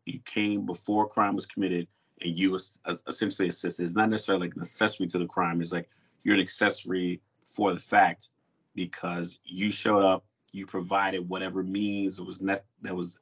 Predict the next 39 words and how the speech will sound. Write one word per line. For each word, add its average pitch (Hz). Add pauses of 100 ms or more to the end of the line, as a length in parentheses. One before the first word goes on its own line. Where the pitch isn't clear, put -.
necessary 95
to 85
commit 92
the -
crime, 85 (380)
showing 90
up 85
with 92
the 87
weapon, 90 (360)
showing 95
up 92
with, 90 (1300)
showing 110
up 107
to -
the 98
location 98
or 85
dropping 95
someone 90
off 92
at 90
a 90
location 90
to 87
get 87
them 87
robbed, 87
things 92
like 87
that, 92
or 92
accessory 92
after 127
the -
fact 92
where 90
you 92